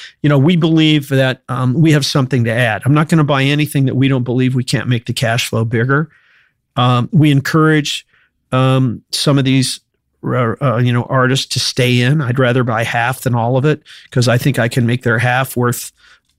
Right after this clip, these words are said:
you know, a lot more. Plus, they've gotten the capital gain on the first half that they sold. Um, but w-, w-, you know, we, we've, we've built and we're building out an incredible marketing staff.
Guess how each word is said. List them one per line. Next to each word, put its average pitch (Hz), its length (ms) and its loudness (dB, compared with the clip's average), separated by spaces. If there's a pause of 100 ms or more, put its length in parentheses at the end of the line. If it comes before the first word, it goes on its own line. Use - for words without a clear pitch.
you 139 80 0
know, 110 280 0
a 123 80 2
lot 123 260 0
more. 131 240 2
Plus, - 240 -2
they've 123 160 -2
gotten 123 240 0
the 113 80 -4
capital 120 380 -2
gain 117 260 -2
on 113 140 0
the 110 40 -6
first 113 300 -4
half 127 240 -2
that - 120 -8
they 123 100 -2
sold. 135 400 -2 (560)
Um, 127 640 0
but 139 260 0 (200)
w-, 147 140 -2
w-, 135 180 -2
you 151 40 4
know, 135 80 4
we, 147 140 4
we've, 139 300 -2 (100)
we've 143 140 2
built 139 240 0
and 127 180 0
we're 131 120 0
building 135 340 2
out 127 120 2
an 127 80 -2
incredible 127 460 -2
marketing 123 420 -2
staff. 120 400 -2